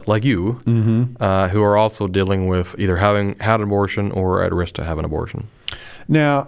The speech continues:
Speaker 2: um, oh, oh, well, I'm gonna deal a little bit with the, uh, I don't know if the politics is it, but the rhetoric associated with the politics of this. Um, the, oftentimes what's said is, is that you're dealing in areas of, of, of human choice, um,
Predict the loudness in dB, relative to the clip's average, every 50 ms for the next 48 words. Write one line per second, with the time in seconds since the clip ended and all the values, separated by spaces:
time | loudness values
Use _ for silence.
0 | -2 0 0 2 2 4 2 2 0 -2 -4 -6 -14 -14 -8 -6 -4 -4 -2 -4
1 | -4 -4 -6 -8 -8 -2 0 2 4 4 4 2 2 2 2 2 4 4 4 4
2 | 4 2 2 0 0 -2 -2 0 0 -2 -2 -4 -10 -20 -20 -18 -16 -14 -14 -14
3 | -14 -16 -16 -16 -12 -4 -2 0 0 0 0 -2 -4 -8 -10 -10 -2 0 2 2
4 | 2 2 0 -4 -6 -6 -6 -6 -8 -4 -2 -2 -2 -2 -4 -6 -4 -4 -4 -2
5 | -2 0 2 2 2 2 2 0 -4 -6 -6 -10 -10 -8 -6 -6 -6 -4 -4 -4
6 | -4 -4 -6 -8 -8 -6 -4 -4 -2 -2 -2 -4 -6 -8 -6 -6 -8 -6 -4 -4
7 | -4 -4 -6 -8 -10 -12 -16 -20 -20 -20 -20 -20 -20 -20 -8 -2 0 2 2 2
8 | 2 2 0 0 -2 -4 -8 -10 -16 -20 -20 -20 -20 -20 -20 -10 -8 -8 -4 0
9 | 2 2 2 2 2 0 0 0 2 2 2 4 2 2 0 0 0 0 0 0
10 | -2 0 2 2 4 4 4 2 2 0 0 -2 -4 -2 -2 -2 0 2 0 0
11 | 2 0 0 2 2 2 2 2 2 2 2 2 2 2 2 2 0 0 -2 -4
12 | -4 -4 -2 0 2 2 2 0 -2 -6 -14 -20 -14 -4 -2 -2 -2 -2 -4 -12
13 | -20 -20 -8 -2 2 2 4 4 2 2 0 2 2 2 2 2 2 0 -2 -4
14 | -6 -8 -10 -12 -18 -20 -10 -4 -2 0 2 2 2 2 2 2 0 0 -2 -4